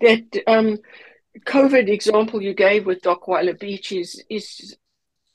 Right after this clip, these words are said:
w-, it, it, it was extraordinary. You know, since we talking a little bit about the, the, the pandemic, you know, w-, one of the things that stood out to me the most was how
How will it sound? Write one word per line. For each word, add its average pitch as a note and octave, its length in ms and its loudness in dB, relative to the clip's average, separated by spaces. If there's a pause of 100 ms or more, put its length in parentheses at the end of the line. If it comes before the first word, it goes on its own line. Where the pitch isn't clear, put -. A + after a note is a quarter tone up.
w-, A3 280 0
it, A#3 240 -4
it, - 200 -8
it B3+ 140 -2
was A#3+ 160 -2
extraordinary. F#3 1080 -8
You G#3 120 0
know, F3 140 4
since G#3 280 -4
we G3+ 260 0 (440)
talking B3+ 340 4
a G#3+ 40 8
little G#3 220 6
bit G3 160 0
about F#3 360 2
the, D#3+ 300 4
the, F#3 280 -2
the F3+ 120 -4
pandemic, F#3 840 -4 (380)
you G#3 140 2
know, F#3+ 280 0
w-, G#2+ 240 -12
one A3 240 2
of A#3+ 100 2
the A3 100 0
things A#3 320 -4
that F#3+ 180 0
stood G#3+ 300 0
out F#3 240 -2
to G3 100 -10
me F3 200 -6
the F3 100 -8
most F#3 460 -6 (300)
was F#3+ 500 4 (100)
how F#3+ 400 -2